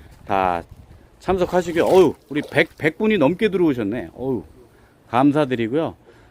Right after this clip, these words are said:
자, 오늘은 이렇게 경사스러운 날이고, 일요일 날, 자, 요렇게 우리 볼보, 볼보와 요 디벨론, 요 신차 장비들을 뭐 소개하는 시간도 있고요.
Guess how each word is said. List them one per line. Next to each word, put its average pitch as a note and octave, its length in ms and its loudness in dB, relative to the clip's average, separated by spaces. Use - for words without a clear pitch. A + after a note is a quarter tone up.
자, A#2+ 220 -2
오늘은 G#3 360 4
이렇게 F#3+ 240 0
경사스러운 G3 680 2
날이고, C#3 340 2
일요일 G3 340 2
날, C#3+ 420 0
자, F#2 260 -4
요렇게 A2 560 -4
우리 G#2+ 220 -2
볼보, C3 560 0
볼보와 C#3 760 2
요 E2+ 360 -6
디벨론, B2+ 600 2
요 F2+ 120 -8
신차 G3 360 -4
장비들을 B2+ 760 -2
뭐 F#2 280 -6
소개하는 F#3 420 0
시간도 E3 520 -4
있고요. B2 360 -6